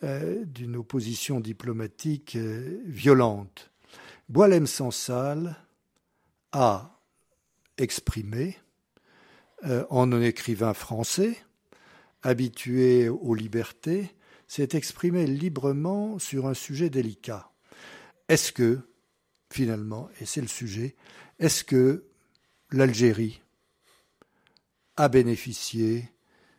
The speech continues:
du fait de la colonisation, l'Algérie d'aujourd'hui ? Je vous rappelle qu'au moment de la colonisation, l'Algérie n'existait pas.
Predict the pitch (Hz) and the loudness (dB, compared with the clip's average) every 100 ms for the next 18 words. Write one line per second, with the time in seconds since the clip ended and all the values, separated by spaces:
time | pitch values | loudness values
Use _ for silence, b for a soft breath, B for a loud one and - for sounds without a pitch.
0 | _ _ _ _ 120 131 - 143 117 107 | _ _ _ _ -6 -4 4 4 4 -2
1 | 127 110 107 101 104 - 131 165 147 120 | -2 -4 -4 -6 -8 -8 -6 2 2 4
2 | 135 151 135 101 160 135 143 143 127 95 | 4 4 2 4 6 6 4 2 -2 -4
3 | - B B B 117 117 117 170 147 120 | -8 B B B -6 -4 0 2 2 2
4 | 117 120 120 113 107 113 110 104 104 - | -2 -2 -2 -2 -4 -6 -6 -6 -8 -6
5 | 175 135 104 98 110 151 123 107 98 - | -4 -4 -6 -8 -6 -4 -4 -4 -8 -10
6 | - 131 - 110 | -10 -10 -10 -14